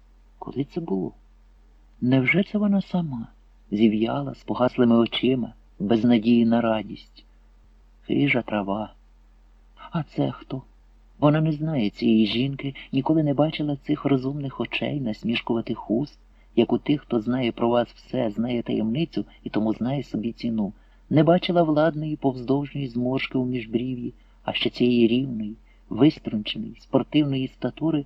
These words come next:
хлопчакуватого крою. Хто ця жінка? Хижа трава. Хижа трава. Інна засинала, і крізь хоробливий, якийсь нетривкий, стривожений сон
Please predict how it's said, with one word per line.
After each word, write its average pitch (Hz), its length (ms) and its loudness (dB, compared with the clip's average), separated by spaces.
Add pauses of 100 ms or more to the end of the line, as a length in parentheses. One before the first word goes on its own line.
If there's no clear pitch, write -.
хлопчакуватого 110 920 -2
крою. 104 360 -4 (440)
Хто - 300 -4
ця - 180 -12
жінка? - 380 -12 (800)
Хижа 147 420 0
трава. 98 540 -12 (840)
Хижа 165 480 0
трава. 107 440 4
Інна 117 360 4
засинала, 135 720 -2 (440)
і - 100 6
крізь 151 260 2
хоробливий, 147 600 4
якийсь 147 380 0 (160)
нетривкий, 147 680 2
стривожений 139 680 0
сон 160 380 -4